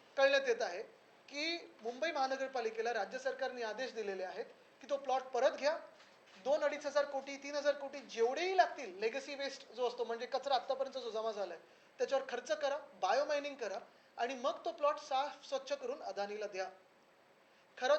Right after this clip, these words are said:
तसं पाहायला गेलं तर मुलुंडमध्ये आपण पाहतोय तिथे तर आज लोक रस्त्यावर उतरलेलेच आहेत. अजून एक दोन ठिकाणी जिथे असे डम्पिंग ग्राउंड होते, जसं आपल्याला आठवत असेल गोराईचं डम्पिंग ग्राउंड होतं, ते आमचं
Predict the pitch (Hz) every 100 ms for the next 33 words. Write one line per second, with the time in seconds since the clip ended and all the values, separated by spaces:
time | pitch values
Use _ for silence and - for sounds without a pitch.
0 | 302 311 302 262 285 277 277 311 - 302
1 | 220 226 294 302 294 277 208 - - -
2 | _ _ - 247 277 277 254 254 285 311
3 | - - _ 247 226 - 277 254 269 254
4 | 240 269 233 269 262 - 247 269 285 254
5 | 214 - - _ - - - 233 233 320
6 | 294 294 302 277 294 294 269 285 285 254
7 | 226 277 269 269 269 269 247 285 269 277
8 | 277 269 277 277 226 208 247 277 277 233
9 | 240 214 202 185 208 - - - _ -
10 | 330 330 254 254 320